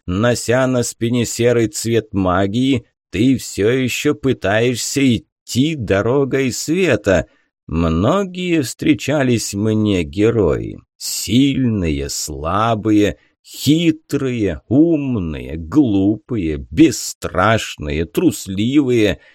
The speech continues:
Но таких, как ты, всего двое. Ровно три тысячи лет назад. В этом же некрополе живых, но, правда, чуть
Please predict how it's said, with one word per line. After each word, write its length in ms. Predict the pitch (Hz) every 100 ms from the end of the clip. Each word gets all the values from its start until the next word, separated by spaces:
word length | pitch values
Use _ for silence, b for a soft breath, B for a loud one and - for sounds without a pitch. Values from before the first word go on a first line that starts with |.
| b -
Но 480 | 87 92 104 120 156
таких, 640 | 156 151 - 120 131 - -
как 320 | 117 104 - _
ты, 400 | - 98 117 135 - _
всего 720 | - - - 110 - 98 104
двое. 840 | 98 78 110 104 147 170 92 71 58 _ _ _ _
Ровно 960 | 85 95 92 117 151 165 151 143 135 123 -
три 280 | 107 170
тысячи 680 | 156 - 160 147 139 123 -
лет 380 | 127 104 117 110 -
назад. 840 | 104 110 110 104 127 73 - - _ _
В 240 | 80 76 92
этом 400 | 120 127 110 101
же 220 | 95 95
некрополе 880 | 92 98 95 95 123 120 104 98 101
живых, 600 | 90 101 104 131 123 -
но, 180 | 101 98
правда, 500 | - 107 104 87 98
чуть 480 | - - 127 160